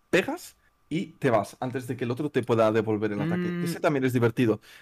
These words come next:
Speaker 1: Eh, o sea, tú vas al señor custodio o cualquier cosa de estas fuerte cuerpo a cuerpo y antes de que te pueda devolver los ataques, te, te, te vas.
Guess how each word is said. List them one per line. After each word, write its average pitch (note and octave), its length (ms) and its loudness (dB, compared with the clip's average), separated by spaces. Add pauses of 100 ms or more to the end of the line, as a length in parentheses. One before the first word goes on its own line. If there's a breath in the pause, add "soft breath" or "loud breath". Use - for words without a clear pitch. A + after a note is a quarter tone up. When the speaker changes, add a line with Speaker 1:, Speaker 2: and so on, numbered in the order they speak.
(140)
Speaker 1:
Eh, B2 160 0
o - 60 -2
sea, B2+ 160 0
tú C3+ 80 2
vas D#3 160 2
al D#3+ 140 2
señor C3+ 260 -4
custodio A#2+ 500 2
o F#2+ 120 -2
cualquier A2+ 300 -6
cosa - 180 -6
de A#2 60 0
estas A2+ 220 -8
fuerte - 260 -8
cuerpo A#2 200 -8
a B2 60 -6
cuerpo D#3+ 280 -4
y C#3 120 2
antes D#3 240 -2
de C#3 100 0
que C3 120 0
te B2+ 100 -2
pueda B2 240 -2
devolver A#2 360 0
los A2 180 -8
ataques, - 380 -2
te, A2+ 160 2
te, G#2 280 2
te A2 120 -2
vas. D#2+ 300 -4